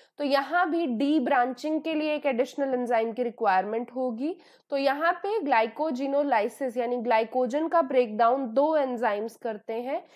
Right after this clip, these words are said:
एक होता है जिसे बोला जाता है ग्लाइकोजन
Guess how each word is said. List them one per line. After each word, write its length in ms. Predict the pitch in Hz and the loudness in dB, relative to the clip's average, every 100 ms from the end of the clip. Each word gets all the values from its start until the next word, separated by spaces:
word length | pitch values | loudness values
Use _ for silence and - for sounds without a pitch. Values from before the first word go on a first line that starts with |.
| _ - | _ -4
एक 240 | 285 311 | -2 -2
होता 340 | 339 330 320 311 | -2 -2 0 0
है 120 | 320 | 0
जिसे 320 | 269 262 294 | -2 -6 -4
बोला 300 | 262 269 262 | -2 0 0
जाता 360 | 262 254 254 254 | 0 -2 0 -2
है 220 | 269 277 | -2 -6
ग्लाइकोजन 840 | 233 220 214 214 240 226 269 349 | 0 0 0 0 0 0 -2 -4